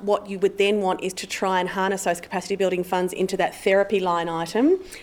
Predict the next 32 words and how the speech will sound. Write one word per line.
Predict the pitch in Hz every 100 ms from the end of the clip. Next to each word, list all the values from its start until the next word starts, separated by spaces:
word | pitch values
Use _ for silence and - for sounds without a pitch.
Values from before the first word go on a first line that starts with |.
| -
not | 202 190 202
into | 190 190
the | 175 - -
behavioural | 180 185 185 175
support | - - 202 202
line | 185 175
item, | 170 175 170
which | 175
most | 180 170 175
often | 190
needs | 175 175
to | -
be | 185
agency | - 185 185 185 190
managed, | 185 175 180 175
and | 170
then | 170 175
you | 165 160
restrict | 165 - 185
the | 175
choice | - 175 175
for | - 170
the, | 165 165 - - -
um, | 175 175 170 165 175 - - - -
participant | - 196 202 175
as | 165
to | 180
who | 185
they | 180 165
can | 175
purchase | 180 208 208 208
from. | - 196 190 196